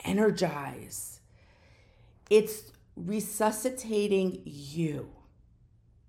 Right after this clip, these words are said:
your core, your shell, your soul,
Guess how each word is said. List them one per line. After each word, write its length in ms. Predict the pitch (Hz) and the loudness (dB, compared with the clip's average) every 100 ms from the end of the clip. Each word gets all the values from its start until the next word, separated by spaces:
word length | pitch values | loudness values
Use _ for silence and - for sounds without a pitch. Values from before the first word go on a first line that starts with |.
| - - - - - - - - - | -20 -20 -20 -20 -20 -20 -20 -20 -12
your 280 | 165 196 202 | 2 4 4
core, 840 | - - 220 208 165 147 - - 135 | -2 0 6 10 10 6 -6 -12 -4
your 200 | 160 185 | 4 4
shell, 840 | 185 - 208 196 175 156 143 135 - - - - - _ - - - - | 2 -2 4 6 6 4 -2 -8 -12 -20 -20 -20 -20 _ -20 -20 -20 -14
your 260 | 165 185 | 0 2
soul, 800 | 185 - - 196 180 147 135 - | 2 0 6 8 8 6 -2 -6